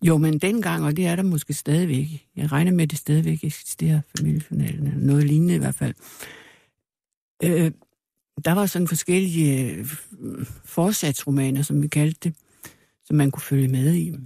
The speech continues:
Og dem begyndte jeg ret tidligt at læse. Ja, da jeg havde lært at læse. Og, og følge med i,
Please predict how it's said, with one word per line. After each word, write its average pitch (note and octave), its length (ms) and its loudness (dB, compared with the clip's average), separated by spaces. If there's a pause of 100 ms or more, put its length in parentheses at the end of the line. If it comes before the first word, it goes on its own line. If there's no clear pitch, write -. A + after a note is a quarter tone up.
(1080)
Og B2+ 300 2 (640)
dem E3+ 200 2
begyndte E3+ 340 0
jeg C#3 120 2
ret C#3 200 -4
tidligt E3 380 0
at D#3 100 4
læse. C#3+ 420 0 (760)
Ja, B2+ 140 -8 (400)
da - 40 -6
jeg C3+ 220 0 (640)
havde D#3+ 120 4
lært E3 240 0
at C#3 80 -2
læse. A2+ 300 -8 (1300)
Og, C3 200 0
og C3 340 0 (640)
følge D3 180 4
med D3 320 2
i, G3 260 -4